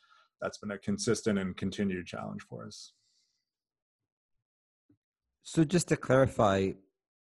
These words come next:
Speaker 2: small business owners did not receive any support in Kansas City?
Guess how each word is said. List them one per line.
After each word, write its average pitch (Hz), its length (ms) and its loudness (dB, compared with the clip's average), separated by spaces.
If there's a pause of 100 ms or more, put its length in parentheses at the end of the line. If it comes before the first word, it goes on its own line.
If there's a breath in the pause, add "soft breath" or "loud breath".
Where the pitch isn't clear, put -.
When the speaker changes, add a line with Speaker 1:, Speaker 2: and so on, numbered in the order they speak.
(120)
Speaker 2:
small 139 480 2
business 135 400 4
owners 110 800 4 (220)
did 101 160 -4 (120)
not 117 240 2
receive 98 540 -2 (240)
any 98 340 -4 (160)
support - 480 -4 (1000)
in 90 340 -4 (100)
Kansas 98 240 -6
City? 76 320 -8